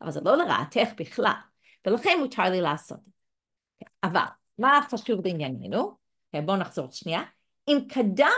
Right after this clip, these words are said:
מוכר וכתב את השטר לפני שהיה שום קניין", אוקיי, קודם דיברנו על הקניין,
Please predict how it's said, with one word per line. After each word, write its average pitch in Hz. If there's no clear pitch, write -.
מוכר 254
וכתב 226
את 220
השטר 202
לפני 254
שהיה 262
שום 302
קניין", 269
אוקיי, 208
קודם 247
דיברנו 208
על 190
הקניין, 196